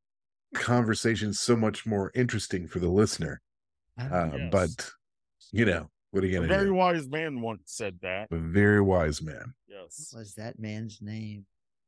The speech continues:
Speaker 3: That, and he was a hell of a banjo. Oh, no, he is a hell of a banjo player.
Speaker 1: Is a hell of a banjo player.
Speaker 2: And the
Speaker 3: That's
Speaker 2: way,
Speaker 3: right.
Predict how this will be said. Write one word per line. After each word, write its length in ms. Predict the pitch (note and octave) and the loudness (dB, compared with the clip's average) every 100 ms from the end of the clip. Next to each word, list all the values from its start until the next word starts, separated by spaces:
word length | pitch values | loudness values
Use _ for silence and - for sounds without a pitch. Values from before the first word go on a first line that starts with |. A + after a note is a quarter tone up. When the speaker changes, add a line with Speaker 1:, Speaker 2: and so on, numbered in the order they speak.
| _ _ | _ _
Speaker 3:
That, 240 | G2+ A#2+ C3 | -10 -8 -6
and 200 | A#2 B2+ | -2 0
he 140 | B2 C3 | 0 -2
was 180 | B2+ A#2 | -2 0
a 100 | G#2+ | 0
hell 320 | A2+ E3 D#3+ | 2 2 2
of 120 | B2+ | 2
a 80 | A#2+ | 0
banjo. 480 | G#2 B2 B2 G2+ G2+ | 2 0 -2 -4 -2
Oh, 120 | A2 | 0
no, 260 | B2+ B2 F#2+ | 2 0 -4
he 200 | A#2 A2+ - | -8 -10 -2
is 380 | C#3+ D#3 C#3 A#2 | 2 2 2 0
a 140 | G#2+ | 2
hell 200 | C#3 C3+ | 4 2
of 120 | A#2+ G#2+ | 2 -2
a 80 | |
banjo 600 | G2+ G#2 A#2 A2 F#2 E2 D2+ | -4 -4 -6 -6 -6 -6 0
player. 120 | G#2 | 6
Speaker 1:
Is 180 | G#2 G2+ | 6 8
a 100 | F#2+ | 4
hell 240 | E2 F#2 F#2+ | 4 4 4
of 140 | F2 | 4
a 60 | E2 | 0
banjo 460 | E2 D#2 D#2 D2+ | -2 -6 -6 -6
player. 220 | D#2 D#2+ G#2+ | -4 -2 0
Speaker 2:
And 100 | D3+ | 2
the 60 | |
Speaker 3:
That's 80 | C3+ | 2
Speaker 2:
way, 180 | B2 C3+ | 2 2
Speaker 3:
right. 260 | C#3+ C#3+ | 0 -2